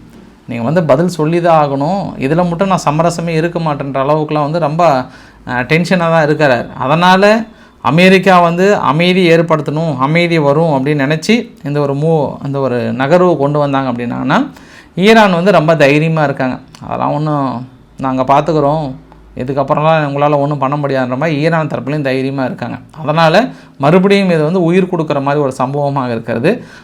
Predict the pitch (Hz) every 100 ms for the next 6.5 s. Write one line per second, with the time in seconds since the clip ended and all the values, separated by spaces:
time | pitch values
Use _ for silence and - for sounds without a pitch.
0 | - 113 151 170 190 196 190 170 165 190
1 | 175 165 156 160 139 151 226 175 151 165
2 | 175 185 180 156 151 151 165 160 156 160
3 | 156 156 139 135 190 160 139 139 151 135
4 | 156 156 139 147 139 147 147 127 123 180
5 | 196 156 131 131 127 147 165 160 143 151
6 | 131 127 120 104